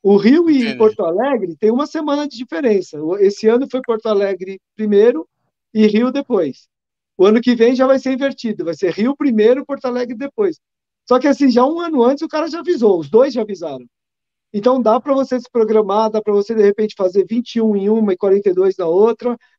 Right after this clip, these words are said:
Speaker 1: dá pra tentar fazer as duas, mas você tem um ano pra programar, que vai ser naquele dia que você vai preparar uma viagem e tal, vai, vai querer treinar pra essa prova.
Speaker 2: Uhum,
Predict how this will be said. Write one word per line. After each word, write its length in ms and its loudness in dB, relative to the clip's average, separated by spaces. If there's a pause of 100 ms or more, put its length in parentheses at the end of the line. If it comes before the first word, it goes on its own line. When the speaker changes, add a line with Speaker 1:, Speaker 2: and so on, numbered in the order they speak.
(140)
Speaker 1:
dá 200 2
pra 140 -4
tentar 380 -2
fazer 280 -2
as 100 -4
duas, 440 -2 (340)
mas 160 2
você 100 0
tem 140 -2
um 140 2
ano 320 2
pra 120 -4
programar, 540 -2 (580)
que 140 -2
vai 220 4
ser 200 2
naquele 600 0
dia 500 -6 (480)
que 140 -4
você 160 2
vai 160 0
preparar 440 0
uma 160 0
viagem 680 -2
e 80 -8
tal, 260 -4
vai, 180 -4 (580)
vai 140 0
querer 440 2
treinar 400 0
pra 120 -4
essa 160 -8
prova. 420 -2 (840)
Speaker 2:
Uhum, 420 -14